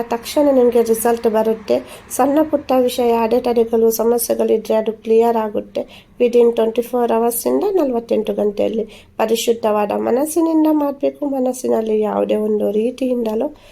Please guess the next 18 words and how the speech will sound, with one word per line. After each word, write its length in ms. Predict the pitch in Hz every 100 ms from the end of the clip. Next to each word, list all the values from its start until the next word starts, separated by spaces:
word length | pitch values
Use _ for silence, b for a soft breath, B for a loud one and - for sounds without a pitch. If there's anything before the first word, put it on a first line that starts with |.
| B B _ 208
ಬೇಡದ 380 | 233 233 214
ಆಲೋಚನೆಗಳು 720 | 208 208 226 254 254 247 233 220
ಬೇಡ. 240 | 208 208
"ಇದ್ರಿಂದ 460 | 220 208 220 226 214
ಒಳ್ಳೇದಾಗುತ್ತಾ, 920 | 208 208 214 214 208 196 202 208 208
ಕೆಟ್ಟದ್ದಾಗುತ್ತಾ?" 960 | 208 220 - 226 202 202 196 208 - - B B _
ಇದು 160 | 320 349
ಸಾತ್ವಿಕ 720 | - 294 285 294 - 233 254
ಕ್ರಮದಿಂದ 580 | 254 240 220 202 208 214
ಮಾಡುವಂತಹ 720 | 226 196 190 196 196 214 226 330 -
ತಂತ್ರ. 320 | 233 202 202 - B B _
ಹಾಗಾಗಿ 500 | 226 220 220 214 208
ಇಲ್ಲಿ 380 | 214 226 220 220
ಯಾವುದೇ 340 | 208 202 202
ಒಂದು 320 | 247 240 226 220
ರೀತಿಯ 380 | 214 214 214 214
ರಿವರ್ಸ್ 440 | 202 220 277 -
ಪರಿಣಾಮ 520 | - 208 208 196 196